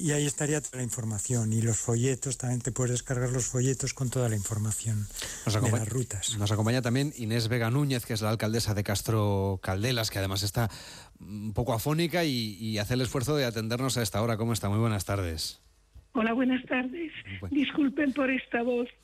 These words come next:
Speaker 2: No se
Speaker 3: pero
Speaker 2: preocupe.
Speaker 3: es un placer el hablar con ustedes.
Speaker 2: Solo queríamos saludarla, no le vamos a forzar mucho la voz, pero sí queríamos que nos contase que están ustedes preparando ya, porque será el diecinueve de enero,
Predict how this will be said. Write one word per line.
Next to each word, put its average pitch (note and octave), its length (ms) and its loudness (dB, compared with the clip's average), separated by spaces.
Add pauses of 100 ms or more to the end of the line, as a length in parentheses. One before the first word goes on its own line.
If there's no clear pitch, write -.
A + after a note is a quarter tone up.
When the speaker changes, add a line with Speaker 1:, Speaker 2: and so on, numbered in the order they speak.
(240)
Speaker 2:
No - 80 -6
se B2 80 -2
Speaker 3:
pero A3 260 2
Speaker 2:
preocupe. A3+ 200 0
Speaker 3:
es - 80 -4
un B3 120 2
placer A#3+ 400 0
el G#3 120 2
hablar A3+ 300 -2
con C#4+ 180 -6
ustedes. A#3+ 600 -2
Speaker 2:
Solo B2+ 240 0
queríamos C#3 320 0
saludarla, C#3 360 2
no D#3 120 0
le D3 80 2
vamos D#3 240 0
a D3+ 40 0
forzar C#3 360 -2
mucho D3 260 0
la B2+ 120 2
voz, E3 380 0
pero A#2+ 220 -6
sí C#3+ 160 -2
queríamos D3 540 0
que C#3 100 -2
nos B2 160 0
contase B2 420 0
que A#2+ 300 -2
están C3 200 -2
ustedes D#3+ 260 2
preparando D3+ 520 2
ya, D3+ 280 2
porque F#2+ 340 -10
será G2+ 200 -2
el G#2+ 100 -4
diecinueve A2 420 2
de A#2 80 2
enero, B2+ 300 2